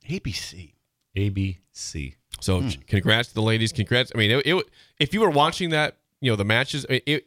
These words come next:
Speaker 3: there's a ton of Husker fans down there. It, it is packed. And
Speaker 1: Yeah.
Speaker 3: it, it is literally Nebraska's bowl game. It's a,
Speaker 1: Oh.
Speaker 3: it's a nice
Speaker 1: Ouch.
Speaker 3: series. Well,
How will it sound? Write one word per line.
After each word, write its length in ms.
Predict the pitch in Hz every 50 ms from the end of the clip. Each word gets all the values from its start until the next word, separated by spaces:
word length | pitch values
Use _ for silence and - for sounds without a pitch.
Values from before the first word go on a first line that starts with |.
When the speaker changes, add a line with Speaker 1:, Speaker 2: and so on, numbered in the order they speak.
| _ -
Speaker 3:
there's 140 | 156 147 127
a 60 | 123
ton 320 | - _ - - 190 185
of 80 | 147 120
Husker 280 | 127 117 113 - - 98
fans 300 | - 98 90 87 87 -
down 180 | - 85 85 85
there. 140 | 85 85 -
It, 120 | - 135 151
it 260 | - - 160 160 135
is 140 | 113 - -
packed. 400 | - - - 175 143 98 - -
And 80 | 151 170
Speaker 1:
Yeah. 60 | 175
Speaker 3:
it, 60 | - - - _ _
it 140 | - 208 269
is 200 | 277 247 170 147 165
literally 380 | 190 233 254 247 226 202 196
Nebraska's 500 | 185 175 139 151 151 156 156 - - 151
bowl 240 | 127 156 180 185 165
game. 260 | 123 120 98 90 90 _ _ _ _ _ _ _ _ _
It's 180 | - 143 - -
a, 100 | 139 123 120
Speaker 1:
Oh. 20 | 113 117
Speaker 3:
it's 120 | 120 -
a 60 | 131
nice 380 | 120 123 139 160 196 202 - - - _ _ _ -
Speaker 1:
Ouch. 80 | 101
Speaker 3:
series. 220 | - - - - -
Well, 140 | 175 170